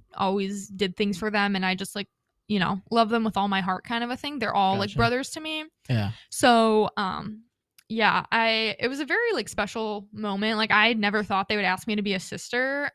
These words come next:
Speaker 1: and, like, when they did, I, like, started to cry. Like, it was, like, this whole thing. Like, I will never forget that day, like, ever in my entire life.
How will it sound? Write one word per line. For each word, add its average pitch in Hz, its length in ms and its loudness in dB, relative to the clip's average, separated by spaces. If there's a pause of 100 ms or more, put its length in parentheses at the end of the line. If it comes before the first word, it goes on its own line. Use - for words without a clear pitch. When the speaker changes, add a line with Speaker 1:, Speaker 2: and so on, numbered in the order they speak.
Speaker 1:
and, 208 640 -4 (180)
like, 185 360 -4 (120)
when 214 120 -8
they 226 100 -2
did, 185 260 -2
I, 180 80 -2
like, 185 140 -8
started 190 300 -8
to - 40 -20
cry. 180 500 -2
Like, 208 140 -2
it 202 60 -2
was, 208 120 -8
like, 254 80 -4
this 233 100 -10
whole - 280 -6
thing. - 240 -10 (140)
Like, - 260 -14 (480)
I 262 180 6
will 277 140 2
never 220 320 2
forget 202 380 -4
that 202 220 0
day, 226 260 0
like, 196 220 -4
ever 202 340 0
in 208 80 -2
my 190 140 0
entire 185 420 -4
life. 185 540 -4